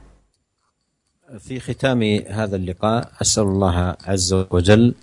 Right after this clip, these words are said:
لنا أجمعين التوفيق والسداد والعون على كل خير، وأن يعيذنا من شرور أنفسنا وسيئات أعمالنا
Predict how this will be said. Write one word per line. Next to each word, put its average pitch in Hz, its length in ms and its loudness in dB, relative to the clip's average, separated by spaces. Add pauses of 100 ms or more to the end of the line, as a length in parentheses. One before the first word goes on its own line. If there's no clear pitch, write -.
(460)
لنا 95 500 6 (120)
أجمعين 95 720 4 (160)
التوفيق 95 800 4 (320)
والسداد 92 1000 6 (480)
والعون 95 580 8
على 90 300 8
كل 90 320 4
خير، 95 580 8
وأن 85 240 8
يعيذنا 92 680 10 (360)
من 92 200 12
شرور 98 460 10
أنفسنا 92 560 6
وسيئات 90 720 6 (760)
أعمالنا 95 720 8